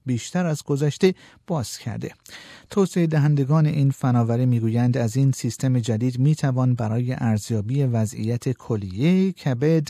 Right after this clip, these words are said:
آئورت شکمی و دیگر رگ‌های خونی منطقه شکم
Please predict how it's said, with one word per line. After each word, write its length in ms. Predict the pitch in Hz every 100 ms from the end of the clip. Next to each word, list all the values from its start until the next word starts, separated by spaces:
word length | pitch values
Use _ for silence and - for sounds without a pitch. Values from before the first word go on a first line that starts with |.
| -
آئورت 480 | 117 117 131 - 135
شکمی 580 | - 127 - 107 95
و 240 | 160 175 165
دیگر 320 | 156 139 139
رگ‌های 540 | 120 110 - 131 127
خونی 460 | 120 - 110 107 156
منطقه 600 | 156 139 - 107 107 120
شکم 540 | - 117 - 113 117